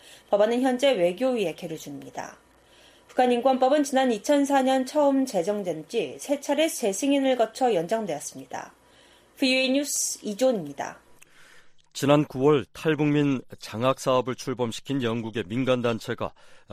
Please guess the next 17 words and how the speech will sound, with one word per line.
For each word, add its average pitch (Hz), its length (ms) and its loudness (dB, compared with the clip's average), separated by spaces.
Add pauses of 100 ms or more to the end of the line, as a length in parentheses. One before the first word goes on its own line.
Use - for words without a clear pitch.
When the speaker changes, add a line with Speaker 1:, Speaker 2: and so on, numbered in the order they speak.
Speaker 2:
본격적으로 135 920 -2
장학생 123 800 -4
선발 131 480 0
작업에 104 440 -4
돌입합니다. 92 680 -8 (480)
아, 110 120 -2
영국 135 360 2
에딘버러 151 600 2
대학에서 131 560 0
석사 139 680 0
과정을 117 460 -2
밟을 110 480 -4 (320)
탈북 135 400 -4
학생 110 340 -4
두 - 160 -8
명을 123 340 0
선정해 107 640 -6